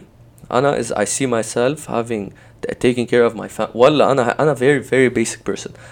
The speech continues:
I just wanna be able to, to, to have a family, take care of them, see my parents مرتاحين, and, uh, th-، that's my end goal. فكيف بدي أوصل لهونيك؟ I need to, to, to make Harry Take succeed. I need to ha-، make مهارات succeed.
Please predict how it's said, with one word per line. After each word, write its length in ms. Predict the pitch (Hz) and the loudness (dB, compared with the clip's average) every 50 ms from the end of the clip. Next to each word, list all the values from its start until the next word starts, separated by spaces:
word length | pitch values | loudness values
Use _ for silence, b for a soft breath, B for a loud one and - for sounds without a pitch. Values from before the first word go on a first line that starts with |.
| B B B B | B B B B
I 60 | - 113 | 0 4
just 240 | 120 135 135 - | 4 4 4 4
wanna 180 | - 143 127 113 | 2 2 2 2
be 140 | 117 120 - - 127 | 0 -2 -2 0 -2
able 160 | 123 127 120 | -2 -2 -6
to, 160 | - - - - - - | -8 -8 -16 -16 -16 -16
to, 80 | - - | -14 -6
to 60 | - 101 | -4 0
have 180 | 110 117 117 | 2 2 2
a 60 | 113 | 2
family, 440 | 107 - 120 117 123 127 123 123 127 | 0 0 2 2 2 0 -2 -4 -6
take 260 | 120 - - - 123 | -6 -8 -10 -12 -10
care 200 | - - 123 123 120 | -4 2 4 4 4
of 40 | 117 120 | 4 4
them, 260 | 120 123 120 120 117 | 2 4 4 4 2
see 180 | - - - 107 | -2 -6 -6 -4
my 140 | 98 95 | -6 -6
parents 400 | - - - 113 117 110 - - | -4 -4 -4 -2 -2 -4 -6 -8
مرتاحين, 680 | - - - - 90 - - - 123 131 127 127 123 117 B B B B B B B B B - | -12 -12 -6 -4 -4 -4 -2 -2 0 2 2 0 0 -2 B B B B B B B B B 0
and, 320 | - 117 113 110 110 107 104 104 - - - - - | 2 4 4 4 2 0 -4 -12 -16 -20 -20 -12 -10
uh, 80 | 92 - - - - - | -10 -10 -10 -12 -12 -8
th-، 100 | - - 127 | -8 -4 6
that's 280 | - 139 160 165 - - | 8 10 10 10 8 4
my 140 | 135 123 110 | 2 2 2
end 240 | 85 120 120 117 107 | 2 0 -2 -2 -2
goal. 200 | 120 110 101 - - - - | -2 -2 -2 -4 -6 -10 0
فكيف 680 | - - - - - - - - - - 202 190 160 | 0 0 0 0 -8 -20 -20 -16 -4 2 2 2 2
بدي 120 | 160 135 | 2 0
أوصل 300 | 135 131 - - 135 120 | 0 -4 0 0 2 2
لهونيك؟ 500 | 113 104 117 110 107 110 113 139 190 - | 2 2 -2 -2 -6 -4 -6 -6 -8 -10
I 140 | - - 113 | -10 -8 -4
need 260 | 139 160 156 160 - | -4 -4 -4 -6 -10
to, 40 | 120 | -14
to, 180 | 107 - - - - - | -14 -12 -14 -16 -10 -2
to 40 | 127 | 0
make 160 | 131 147 - | 0 0 0
Harry 260 | 143 139 135 139 135 | -2 -2 0 0 -2
Take 240 | 127 - 139 127 - | -2 -4 -8 -8 -8
succeed. 380 | - - - - - 104 - - - - - - - | -12 -14 -14 -12 -10 -10 -12 -12 -16 -20 -20 -16 -12
I 80 | - 101 | -8 -4
need 280 | 120 123 123 - - | -4 -4 -4 -2 -2
to 60 | 120 | 0
ha-، 180 | 120 123 - B B B B B B 120 | 2 2 2 B B B B B B 2
make 240 | 123 123 127 - | 2 2 2 -4
مهارات 420 | 120 123 117 127 120 123 120 113 - | -8 -6 -2 0 2 2 2 0 0
succeed. 400 | - 104 - - - 98 95 | -6 -12 -10 -10 -10 -10 -10